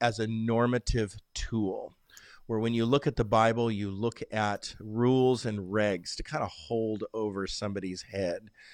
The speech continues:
You develop kind of standards, or you can, um,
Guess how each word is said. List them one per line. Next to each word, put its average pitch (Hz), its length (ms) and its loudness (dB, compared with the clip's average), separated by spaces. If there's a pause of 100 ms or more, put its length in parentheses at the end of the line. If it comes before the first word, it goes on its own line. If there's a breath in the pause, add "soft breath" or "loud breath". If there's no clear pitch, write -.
(160 loud breath)
You 120 140 2
develop 110 800 4
kind 104 180 -4
of 82 80 -6
standards, 107 1300 -2
or 107 280 0
you 98 160 -2
can, 101 280 -8 (200)
um, 92 300 -4